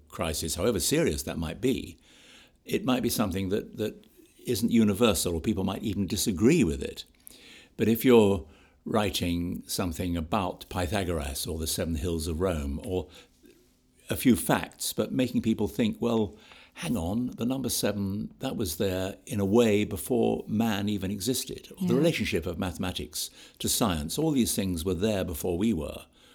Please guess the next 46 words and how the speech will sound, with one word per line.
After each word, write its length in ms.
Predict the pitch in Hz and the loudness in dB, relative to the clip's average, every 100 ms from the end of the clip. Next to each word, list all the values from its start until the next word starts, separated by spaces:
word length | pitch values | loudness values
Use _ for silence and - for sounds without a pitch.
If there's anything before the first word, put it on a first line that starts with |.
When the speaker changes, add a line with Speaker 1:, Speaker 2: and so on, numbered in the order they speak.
| _ _ - - | _ _ -20 -4
Speaker 1:
We 140 | 123 107 | 2 2
just 180 | 90 | 2
weren't 160 | 120 101 | 0 2
around 220 | 101 90 | 2 2
to 80 | 82 | 0
know 180 | 104 135 | 2 2
them, 300 | 80 69 - | 0 -6 -8
and 140 | 92 92 | -4 -2
we 80 | |
weren't 200 | 98 101 | 0 -2
around 180 | 90 85 | -2 -4
to 80 | 90 | -4
give 160 | 92 82 | -6 -4
them 120 | 90 | -2
names. 540 | 123 110 71 - - _ _ | -2 -2 -8 -12 -16 _ _
Speaker 2:
Yeah. 280 | 196 190 175 - _ - | 0 0 0 -6 _ -6
Speaker 1:
But, 360 | - - - | -6 -6 -2
um, 420 | 98 92 92 110 - | 0 0 0 -4 -6
seven 340 | - 160 131 | 2 4 4
has 120 | 110 | 4
always 200 | 131 135 | 4 4
been 160 | 101 104 | 4 2
a 20 | |
prime 300 | 95 107 98 | 2 0 0
number, 420 | 110 98 82 82 - | 0 0 -4 -6 -4
even 240 | 107 107 | -2 -2
before 580 | 98 92 107 95 95 95 - _ _ _ _ | -4 -2 -2 0 0 -4 -12 _ _ _ _
we 120 | 117 | -2
invented 420 | 95 98 92 - - | 0 0 -2 -4 -2
or 140 | 98 | -2
discovered 640 | 107 - - 156 95 71 - | -2 -4 -4 -4 -4 -6 -8
prime 300 | - 73 73 | -8 -6 -6
numbers, 320 | 67 73 - | -6 -8 -10
I 80 | - | -12
should 200 | - - | -12 -12
say. 300 | - 76 - _ _ - - - - | -12 -14 -16 _ _ -20 -20 -12 -4
You 100 | 139 | 0
can 80 | |
get 140 | 165 139 | 4 4
a 40 | |
bit, 240 | 95 101 - | 4 0 0
I, 140 | 110 | -2
I 100 | - | -2
can, 180 | 87 95 - | -2 -4 -2
I 80 | 85 | -4
can 320 | 90 90 - | -4 -6 -8